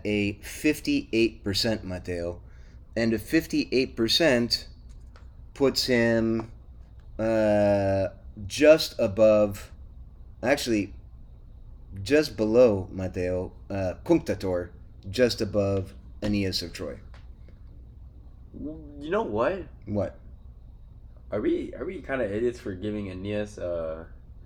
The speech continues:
Speaker 2: Oh, oh, never mind, never mind, never mind.
Speaker 1: So, a-, and I guess
Speaker 2: Look,
Speaker 1: I
Speaker 2: I'm saying, one, okay, one of these
Speaker 1: What?
Speaker 2: days, when we get to episode twenty or thirty,
Speaker 1: Huh.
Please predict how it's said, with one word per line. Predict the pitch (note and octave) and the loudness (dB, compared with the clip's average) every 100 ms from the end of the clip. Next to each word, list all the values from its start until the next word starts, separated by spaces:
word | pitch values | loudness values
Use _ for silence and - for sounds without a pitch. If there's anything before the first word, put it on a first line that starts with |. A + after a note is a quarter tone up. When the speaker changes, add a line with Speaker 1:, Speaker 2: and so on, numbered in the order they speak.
| - - | -4 4
Speaker 2:
Oh, | C3+ A#2+ G2+ F2+ - - - - | 8 10 8 6 -4 -14 -10 -4
oh, | G#2+ G#2+ G#2+ G#2 G2 F2+ | -2 -2 -2 -4 -4 -4
never | G2 F2+ | -4 -6
mind, | F2 E2+ | -8 -12
never | E2+ | -14
mind, | D#2+ D2+ | -14 -14
never | D2 C#2+ | -16 -16
mind. | C#2+ - - - - - - - - - | -18 -18 -18 -18 -18 -18 -20 -20 -20 -14
Speaker 1:
So, | - C#3 C3 C3 - - - - - | -2 4 6 6 2 -6 -20 -20 -4
a-, | C3+ C3+ | 0 2
and | D3 | 4
I | D3+ | 4
guess | F#3+ A#2 | 6 4
Speaker 2:
Look, | G2 - | 4 0
Speaker 1:
I | |
Speaker 2:
I'm | E3 | -4
saying, | F#3+ F3+ B2+ - G#2+ | 0 0 0 -4 -2
one, | B2+ - | 0 2
okay, | A2 G2 | -2 -2
one | E2 A#2 E3 | -4 0 0
of | |
these | D3 B2+ | 0 2
Speaker 1:
What? | A#2+ | 2
Speaker 2:
days, | A#2 A#2+ A#2 - | 2 0 -4 -10
when | F#2+ | -6
we | G2+ A2+ | -6 -4
get | A#2+ G#2+ | -6 -6
to | A2 | -6
episode | G2+ G#2 - G2+ G2 F#2 G2 - - - - | -6 -8 -4 -2 -2 -4 -8 -14 -18 -18 -16
twenty | - A#2 C3 B2 | -6 -4 -2 0
or | G#2 | -2
thirty, | - G#2+ F#2 E2 E2 - | -2 0 0 -4 -10 -6
Speaker 1:
Huh. | G#2+ F2+ | -2 -2